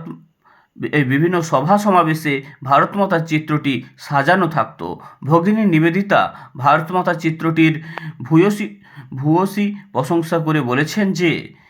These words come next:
এই চিত্রটির মাধ্যমে, এই চিত্রটির মাধ্যমে বিমূর্ত জাতীয়তাবাদ মূর্ত হয়ে উঠেছে। কি বলছে ভগিনী নিবেদিতা? না বলছে, বলছেন এই চিত্রটির মাধ্যমে বিমূর্ত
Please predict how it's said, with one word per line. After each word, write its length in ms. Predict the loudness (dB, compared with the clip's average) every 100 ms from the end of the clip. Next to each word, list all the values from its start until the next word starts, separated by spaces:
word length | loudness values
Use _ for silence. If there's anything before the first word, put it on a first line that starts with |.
| _
এই 160 | -2 -2 -2
চিত্রটির 460 | -6 -4 -4 -2 2
মাধ্যমে, 440 | 2 0 -2 -2 -2 -4 -14 -12
এই 180 | -2 -2 -2 -6
চিত্রটির 500 | -6 -4 -2 -2 0
মাধ্যমে 380 | 0 0 0 0 2 2
বিমূর্ত 400 | 2 2 0 -2 0
জাতীয়তাবাদ 680 | 0 0 -2 2 6 4 2 -8 -20 -8
মূর্ত 360 | 0 2 0 -2 0
হয়ে 180 | 0 -2
উঠেছে। 360 | -4 -8 -8 -8 -10 -20 -20 -20 -6
কি 60 |
বলছে 280 | -2 -2 -2 -6 -8 _ -20 -10
ভগিনী 300 | -6 -2 -2 -2
নিবেদিতা? 380 | -4 -4 -2 -4 -4 -16 -8
না 60 | -6 -4
বলছে, 280 | -4 -2 -4 -4 -10 -20 _ _ _ -20 -6 -4
বলছেন 340 | -2 0 -2 -2 -12 _ _ _
এই 140 | -4 -2
চিত্রটির 460 | -2 -2 -2 -2 0 0
মাধ্যমে 380 | 0 2 2 0 -2 -12 -6
বিমূর্ত 500 | 0 0 0 -2